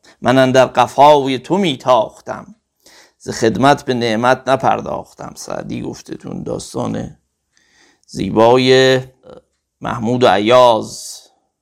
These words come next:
یکی خورده بر شاه غزنین گرفت که حسنی ندارد ایاز ای شگفت، گلی را که نه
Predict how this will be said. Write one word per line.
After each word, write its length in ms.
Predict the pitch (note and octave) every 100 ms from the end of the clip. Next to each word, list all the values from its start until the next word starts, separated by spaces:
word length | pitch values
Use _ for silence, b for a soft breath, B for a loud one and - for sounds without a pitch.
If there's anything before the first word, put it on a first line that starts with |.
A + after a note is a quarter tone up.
| _ _ _
یکی 320 | - - A#2+
خورده 400 | A#2 A#2 A2+ B2+
بر 260 | B2+ B2+ A#2
شاه 480 | - B2+ B2+ A#2+ A2+
غزنین 560 | G#2+ A2 A#2 C#3 D3+
گرفت 440 | D3 D3+ D3+ C#3 -
که 80 | B2+
حسنی 420 | B2+ B2+ C3+ C3
ندارد 640 | C3+ C#3 A#2+ A2+ A2+ A#2+
ایاز 540 | A#2 B2 C3+ D3 C3+ C3
ای 180 | C3
شگفت، 840 | B2 - A#2+ C3+ C#3+ A#2+ G#2 - _
گلی 300 | A2+ B2+ A#2+
را 280 | A2 A#2 A#2
که 60 | A#2+
نه 360 | A#2+ A2+ A2